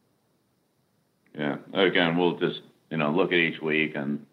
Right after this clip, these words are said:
get ready to play the game. But I don't know about comparing, you know, one year to another year, one situation to another situation. I mean, that's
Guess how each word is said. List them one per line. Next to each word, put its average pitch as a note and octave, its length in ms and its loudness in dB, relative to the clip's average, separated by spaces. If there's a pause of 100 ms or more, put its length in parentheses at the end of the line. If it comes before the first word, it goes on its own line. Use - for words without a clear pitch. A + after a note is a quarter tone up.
(880)
get F2+ 120 0
ready F2 220 2
to D#2+ 80 -2
play E2+ 240 0
the D#2+ 60 -2
game. D#2 380 -4 (500)
But B1+ 220 -20 (2750)
I C2+ 60 -14
don't D2+ 60 -6
know D2+ 40 -2
about C#2 240 0
comparing, D2 680 0 (220)
you D2 120 -8
know, B1+ 280 -6 (1400)
one D#2+ 220 2
year D#2 280 4
to D2+ 120 -8
another D2+ 260 -2
year, D#2 320 2
one D2+ 260 -2
situation D2+ 500 -2
to C#2+ 100 -6
another C2+ 340 -2
situation. C#2 920 -4
I B1 40 -16
mean, B1 180 -12
that's B1+ 240 -10